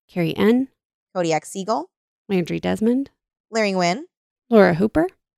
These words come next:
Speaker 2: Mary N,
Speaker 1: Megan Lozier,
Speaker 2: Melody,
Speaker 1: Micah Eunice,
Speaker 2: Miguel Camacho,
Speaker 1: Miranda Hester,
Speaker 2: Molly G,
Speaker 1: Molly Marks,
Speaker 2: Noah Spargo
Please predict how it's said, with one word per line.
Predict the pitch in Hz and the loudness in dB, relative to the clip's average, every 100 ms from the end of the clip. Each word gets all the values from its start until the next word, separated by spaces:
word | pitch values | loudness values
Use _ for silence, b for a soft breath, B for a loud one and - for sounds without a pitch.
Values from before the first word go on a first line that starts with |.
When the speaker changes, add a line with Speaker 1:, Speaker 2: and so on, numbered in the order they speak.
| _ - | _ -8
Speaker 2:
Mary | 226 233 | -4 -4
N, | - 165 131 156 _ _ _ | -2 -4 -4 -12 _ _ _
Speaker 1:
Megan | 196 175 180 | 0 2 4
Lozier, | 185 202 226 240 247 _ _ _ _ | 4 4 2 2 -2 _ _ _ _
Speaker 2:
Melody, | 240 233 196 160 294 _ _ _ - | -2 0 -2 -6 -10 _ _ _ -4
Speaker 1:
Micah | 185 180 | -2 0
Eunice, | 180 226 302 - - - _ _ _ 175 | 4 4 4 -2 -14 -20 _ _ _ -10
Speaker 2:
Miguel | 180 160 | -2 -2
Camacho, | - 160 165 208 254 - _ _ | 0 -4 -2 -4 -8 -10 _ _
Speaker 1:
Miranda | 208 185 170 170 | 2 4 4 0
Hester, | 185 - 262 294 320 _ _ _ - | -2 -4 -2 -2 -4 _ _ _ -6
Speaker 2:
Molly | 170 160 | -4 -4
G, | 202 262 392 _ _ _ - | -6 -8 -8 _ _ _ -2
Speaker 1:
Molly | 180 175 | 0 2
Marks, | 185 277 - - - _ _ | 0 -2 -6 -20 -20 _ _
Speaker 2:
Noah | 175 | -6
Spargo | 165 - 143 170 220 | -6 -2 -2 -2 -6